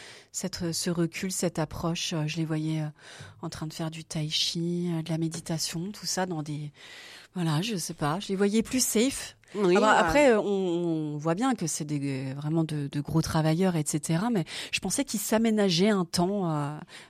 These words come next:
Speaker 1: mais apparemment, non. Cette,
Speaker 2: Non,
Speaker 1: euh, cette
Speaker 2: apparemment,
Speaker 1: pensée
Speaker 2: non.
Speaker 1: est erronée.
Speaker 2: Apparemment, non, parce que, euh, les années soixante-dix, hein, on calcule, ça fait cinquante-quatre ans que le phénomène est une plaie pour eux.
Speaker 1: Ah oui, oui.
Speaker 2: Cinquante-quatre
Speaker 1: Mm.
Speaker 2: ans.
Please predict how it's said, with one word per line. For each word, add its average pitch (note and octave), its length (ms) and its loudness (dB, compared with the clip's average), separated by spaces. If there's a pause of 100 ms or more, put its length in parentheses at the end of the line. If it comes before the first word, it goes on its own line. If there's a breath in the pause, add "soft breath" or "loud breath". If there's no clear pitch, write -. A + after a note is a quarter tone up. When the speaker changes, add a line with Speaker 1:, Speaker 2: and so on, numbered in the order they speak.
Speaker 1:
mais F3 60 0
apparemment, F#3 380 0
non. D#3+ 200 0 (380)
Cette, F3 120 2
Speaker 2:
Non, C#3+ 120 2
Speaker 1:
euh, E3 260 -4
cette F#3+ 100 -2
Speaker 2:
apparemment, F#3+ 260 2
Speaker 1:
pensée G3 220 2
Speaker 2:
non. G#3+ 80 4
Speaker 1:
est G3 140 -2
erronée. D3+ 340 -4 (200)
Speaker 2:
Apparemment, E3+ 400 2
non, G#3 160 2
parce D3+ 160 -4
que, D3 160 -4 (680 loud breath)
euh, D#3 200 0
les E3+ 200 0
années F3 200 4
soixante-dix, F3+ 1000 -2 (100)
hein, E3+ 200 0
on F3 100 -2
calcule, F3+ 420 -2
ça - 160 -2
fait D#3+ 140 -4
cinquante-quatre G3+ 1040 0
ans C#4 140 0
que - 100 -4
le E3+ 80 -2
phénomène F3 560 -2
est - 160 -8
une C#3+ 140 -6
plaie A3+ 260 -2
pour - 300 -6
eux. C#3+ 160 -2 (260)
Speaker 1:
Ah D#3 40 -10 (120)
oui, C3+ 120 -4
oui. C#3 60 -10 (220)
Speaker 2:
Cinquante-quatre F3+ 880 -8
Speaker 1:
Mm. F3 60 -8
Speaker 2:
ans. D3+ 120 -10